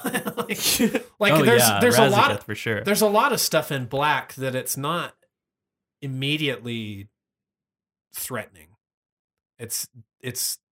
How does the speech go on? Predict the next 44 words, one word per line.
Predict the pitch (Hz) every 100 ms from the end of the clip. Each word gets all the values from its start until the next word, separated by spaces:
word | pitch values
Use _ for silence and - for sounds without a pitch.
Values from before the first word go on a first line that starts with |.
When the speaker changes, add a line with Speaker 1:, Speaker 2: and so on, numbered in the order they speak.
| _ 113 _ _ 135
Speaker 1:
in | 123
concert | - - 165 - 131 104 -
they're | 101
threatening. | - 107 - 90 90 _ _ _ _ _ _ -
And, | 180
like, | 185 120
Grave | 156 165
Titan, | - 120 110 110
I |
guess, | 110 110 110
is |
another | 104 104 104 101
one | 92 90
where | 92
you're | 92
like, | 95 -
"Yeah, | 139 131 123
Grave | 123 151 135
Titan's | - - 147
Speaker 2:
You're | 147
like, | 151 143
Speaker 1:
pretty |
Speaker 2:
"That | - 175
should | - 113 104 _ _ -
get | 101 95
out | -
Speaker 1:
that's, | 120 -
Speaker 2:
of | -
here." |
Speaker 1:
that's | 123 107 -
rough." | - -
Speaker 2:
But, | - 156
Speaker 1:
I |
Speaker 2:
you | 185
know, | 175
like, | 175 170
a, | - -
a | 104 131 123
Phyrexian | - 143 135 131 - 143 127
Arena, | 98 95 101 104 107 - - _ -
you | 107
know? | 110 110
Speaker 1:
Well, | 254
yeah. | 339 190 107